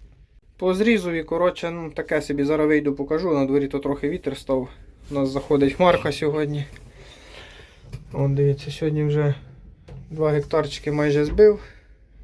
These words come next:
ну, двадцять сотих відняти, бо там дядькові молотили.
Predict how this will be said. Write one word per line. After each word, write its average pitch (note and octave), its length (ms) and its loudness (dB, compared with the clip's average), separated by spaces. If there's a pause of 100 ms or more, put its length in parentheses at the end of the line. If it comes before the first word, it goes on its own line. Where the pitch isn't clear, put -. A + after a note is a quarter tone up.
ну, D#3+ 180 -12 (320)
двадцять D3 400 0
сотих C#3+ 300 0
відняти, C#3 420 0
бо B2 120 -6
там B2+ 240 -6 (800)
дядькові C3 560 -2
молотили. B2 640 -2